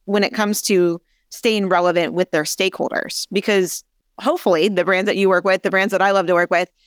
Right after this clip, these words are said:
they at least have some idea of what their brand values are. They have some idea of who their most important audiences are. And even if they need a little help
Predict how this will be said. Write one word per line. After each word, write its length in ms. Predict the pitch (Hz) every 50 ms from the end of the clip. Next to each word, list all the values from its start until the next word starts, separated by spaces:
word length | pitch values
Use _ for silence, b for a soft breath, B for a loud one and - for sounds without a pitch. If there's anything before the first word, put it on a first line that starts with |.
| _ _ _ -
they 120 | 302 370
at 60 | 311
least 200 | 302 320 294 -
have 180 | 233 226 190 175
some 360 | - - - 214 214 240 240
idea 520 | 185 170 - 147 147 104 139 147 190 214 _ _ -
of 160 | 196 196 180
what 180 | 175 196 - 165
their 180 | 180 180 175 175
brand 260 | 160 196 180 180 170
values 360 | 165 165 160 156 156 160 156
are. 240 | 160 147 156 180 196
They 140 | 190 208 208
have 120 | 196 175 _ _ _ _ _ _
some 440 | - - - - - 311 302 311 330
idea 500 | 302 247 226 185 190 180 170 170 165 180
of 80 | 185 -
who 160 | - 208 185
their 160 | 190 180 185
most 320 | 190 196 196 196 190 - 214
important 400 | 190 185 185 190 185 185 185 -
audiences 560 | - 180 165 180 175 175 165 - 165 160 151
are. 160 | 156 156 160
And 160 | 185 220 233
even 180 | 247 269 302 330
if 120 | 339 -
they 100 | - 269
need 160 | 254 240 202
a 60 | 196 196
little 200 | 185 175 165 170
help 240 | 170 170 165 -